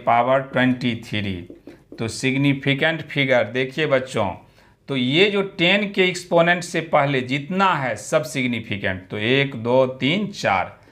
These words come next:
तो यहाँ चार हो जाएगा। सिक्स पॉइंट ज़ीरो टेन के पावर टू मान लिया जाए, तो ये कितना सिग्निफिकेंट,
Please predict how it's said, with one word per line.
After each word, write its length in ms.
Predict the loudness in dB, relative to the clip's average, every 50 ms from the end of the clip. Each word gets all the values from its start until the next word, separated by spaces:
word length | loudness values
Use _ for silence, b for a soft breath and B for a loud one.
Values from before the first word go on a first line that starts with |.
| b b b b _
तो 60 | -10 -6
यहाँ 280 | -4 -4 -2 -4 -4
चार 340 | -6 -4 0 2 2 2 2
हो 160 | 2 0 -2
जाएगा। 520 | 0 2 2 2 2 2 0 0 0 -2 -6 b b b b b b b _
सिक्स 480 | -16 -14 -8 -4 -4 -4 -4 -4 -8 -10
पॉइंट 580 | -2 0 2 4 4 4 2 0 -2 -4 -8
ज़ीरो 880 | -10 -12 -10 -6 -4 -2 0 0 0 2 2 2 2 0 -2 -4 -10 B B B B B B B -14 -4 0
टेन 260 | 2 2 4 2 0
के 220 | -2 -2 -2 -2 -2 -2 0
पावर 480 | 2 4 4 6 6 6 4 4 4 2 0 -4 -12 -20 _ _ _
टू 360 | -6 -4 -2 -2 -2 -4 -6 -4
मान 240 | -2 0 2 2 2
लिया 260 | 2 2 2 2 2
जाए, 240 | 2 0 -2 -2 -4 -8 b b b b b b _ _ _
तो 100 | -8 -6
ये 360 | -4 -4 -2 0 2 2 0
कितना 420 | 0 -2 -6 -6 -4 0 2 2 2
सिग्निफिकेंट, 960 | 2 0 -4 -2 -2 -2 -4 -4 -4 -4 -2 0 2 2 2 0 -2 -8 -14